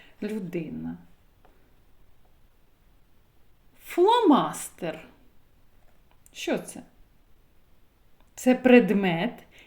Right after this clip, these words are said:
яким можна малювати або розфарбовувати.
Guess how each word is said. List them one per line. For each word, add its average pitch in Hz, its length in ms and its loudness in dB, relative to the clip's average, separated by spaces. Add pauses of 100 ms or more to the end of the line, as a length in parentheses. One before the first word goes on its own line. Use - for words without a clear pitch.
(120)
яким 208 600 0
можна 180 840 -2 (180)
малювати 202 720 0
або 311 160 0
розфарбовувати. 233 1160 -6